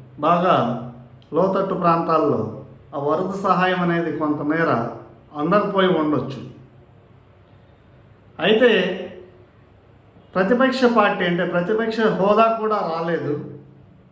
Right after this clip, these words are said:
పదకొండు మంది సభ్యులు ఉన్నటువంటి వైఎస్ఆర్సీపీ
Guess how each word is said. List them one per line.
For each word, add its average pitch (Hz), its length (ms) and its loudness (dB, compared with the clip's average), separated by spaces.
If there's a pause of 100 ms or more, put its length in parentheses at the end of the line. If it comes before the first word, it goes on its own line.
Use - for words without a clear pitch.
(1160)
పదకొండు 190 440 0
మంది 233 240 4
సభ్యులు 196 320 0
ఉన్నటువంటి 180 560 -2 (460)
వైఎస్ఆర్సీపీ 185 880 0